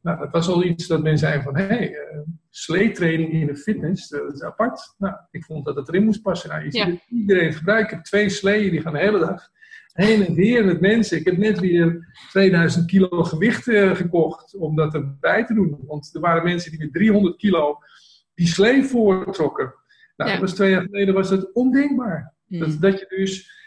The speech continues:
Speaker 1: een grasbaan dwars door je fitness heen deed en dat je daarmee, eh, weer iets nieuws deed. Dus, eh, ik probeer het altijd in te passen. En, eh, ja, we hebben natuurlijk een vrij brede groep mensen. Hè, we hebben mensen dik in de negentig.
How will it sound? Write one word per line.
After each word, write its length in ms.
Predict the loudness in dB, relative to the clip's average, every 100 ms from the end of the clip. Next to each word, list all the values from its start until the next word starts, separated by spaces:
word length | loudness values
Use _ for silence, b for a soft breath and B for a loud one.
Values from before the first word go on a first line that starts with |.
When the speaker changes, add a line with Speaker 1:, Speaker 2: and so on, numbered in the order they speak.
| B
Speaker 1:
een 140 | -2 0
grasbaan 760 | 0 0 0 2 2 2 0
dwars 260 | 2 2 2
door 140 | 2
je 100 | 2
fitness 360 | 2 -2 -2 0
heen 200 | 2 4
deed 440 | 2 2 -2 -4 -6
en 80 | -2
dat 180 | -2
je 80 | 0
daarmee, 800 | 0 2 2 2 2 0 -2 -10 _ _ -18 -14
eh, 260 | -8 -6 -8
weer 200 | -8 -8
iets 140 | -2 2
nieuws 240 | 4 2
deed. 300 | 0 -4 -6
Dus, 360 | -6 -6 -10 -14
eh, 200 | -12 -12 -14
ik 160 | -20 -16
probeer 240 | -8 -4 -4
het 120 | -2
altijd 200 | -4 -4 -8
in 40 |
te 80 | -10
passen. 520 | -10 -10 -8 -6 -6 -8 _
En, 300 | -12 -10 -10
eh, 260 | -10 -10 -10 -16 _ _ _ _ _ _ _ B B B B B B
ja, 120 | 0
we 60 | 2
hebben 160 | 4 6
natuurlijk 260 | 4 4
een 60 | 0
vrij 260 | 0 0
brede 340 | 2 2 2 0
groep 240 | -2 0
mensen. 460 | 0 0 -2 -10 -14 _ _ _
Hè, 180 | -4 -2
we 80 | 0
hebben 200 | 0 0
mensen 440 | 0 0 -2 -2
dik 180 | -4 -2
in 120 | -2
de 60 | 0
negentig. 640 | 0 0 -2 -4 -6